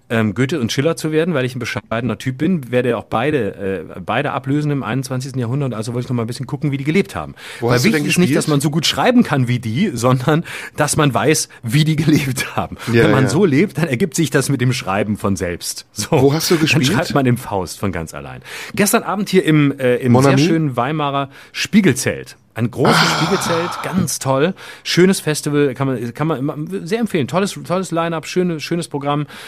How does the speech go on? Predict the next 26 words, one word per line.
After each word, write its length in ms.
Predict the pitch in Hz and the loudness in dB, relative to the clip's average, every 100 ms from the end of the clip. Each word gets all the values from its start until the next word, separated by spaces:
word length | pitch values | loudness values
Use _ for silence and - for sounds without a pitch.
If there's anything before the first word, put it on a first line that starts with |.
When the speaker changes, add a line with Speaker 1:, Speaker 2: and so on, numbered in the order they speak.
| - - | -16 -4
Speaker 1:
War 140 | 151 | 0
ein 60 | 175 | 0
bisschen 240 | - 131 | 0 0
heiß, 280 | 151 247 196 | 2 0 -4
aber, 480 | 156 170 170 165 - | -4 0 2 0 -2
ähm, 480 | 156 156 151 143 143 139 | 0 0 -2 -6 -8 -2
gut, 180 | 196 156 | 0 0
auch, 200 | 170 117 | -4 -8
auch 140 | 131 | -8
schön 220 | - 196 | 0 0
besucht. 420 | 165 160 196 196 156 135 | 0 2 2 2 -6 -8
Macht 260 | 120 139 - | -8 -10 -12
Freude, 300 | - 135 123 | -2 0 2
hier 100 | 117 | 0
hinzu. 180 | 107 98 | -2 -4
Kann 160 | 131 180 | -4 -2
man 80 | 170 | 0
auch 40 | |
mal 60 | 151 | 0
Speaker 2:
Und 40 | |
Speaker 1:
hinfahren, 160 | 151 127 | 2 2
Speaker 2:
warum 100 | 135 | 0
Speaker 1:
um 60 | 120 | -2
sich 120 | 120 | -6
das 160 | 117 | -10
anzugucken. 560 | 104 104 101 - - 67 | -8 -6 -8 -10 -12 -16